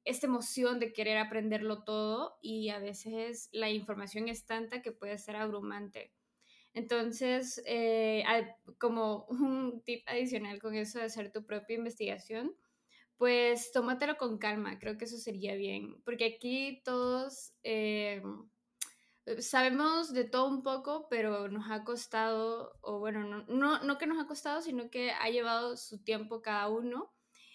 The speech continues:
y también que la comunidad te apoya, pues no necesariamente tenemos que saberlo todo de un solo, eh,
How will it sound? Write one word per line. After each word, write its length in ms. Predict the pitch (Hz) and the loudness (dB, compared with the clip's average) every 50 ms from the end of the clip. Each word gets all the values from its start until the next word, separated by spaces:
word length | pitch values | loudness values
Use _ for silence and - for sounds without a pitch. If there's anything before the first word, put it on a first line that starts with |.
| - _ _ | -20 _ _
y 840 | - 214 226 240 233 233 233 226 226 226 233 226 220 220 214 214 214 | -6 -2 -2 0 0 0 0 2 2 2 2 2 2 2 0 0 0
también 420 | 233 233 226 220 233 233 240 240 | -2 0 0 2 2 2 2 2
que 80 | 240 277 | -2 -2
la 180 | 269 269 262 | -2 -2 -2
comunidad 540 | 262 247 226 226 214 208 202 202 202 202 202 | -4 -4 -2 -2 0 0 0 -2 -4 -4 -4
te 80 | - 220 | -4 -6
apoya, 480 | 214 214 - 220 208 196 190 185 190 - | -6 -4 -4 -4 -2 -2 -4 -6 -8 -10
pues 180 | 196 190 190 190 | -10 -10 -8 -6
no 120 | 208 214 220 | -6 -4 -4
necesariamente 680 | 233 240 226 226 220 220 214 208 208 208 196 202 202 | -4 -4 -6 -8 -8 -6 -6 -4 -4 -6 -8 -8 -10
tenemos 340 | 196 - 202 208 202 208 214 | -8 -6 -6 -4 -4 -6 -6
que 120 | - 220 208 | -8 -10 -12
saberlo 460 | - 214 202 202 202 202 202 202 202 - | -8 -6 -4 -4 -4 -4 -6 -6 -6 -6
todo 240 | - 214 208 208 208 | -4 -2 0 0 0
de 140 | 208 202 | -2 -4
un 80 | 196 202 | -6 -8
solo, 480 | 196 - 202 185 180 180 - - - _ | -8 -6 -6 -6 -6 -6 -10 -12 -14 _
eh, 600 | - - 202 190 185 180 180 202 104 - - - | -12 -10 -8 -8 -6 -6 -8 -10 -10 -12 -16 -18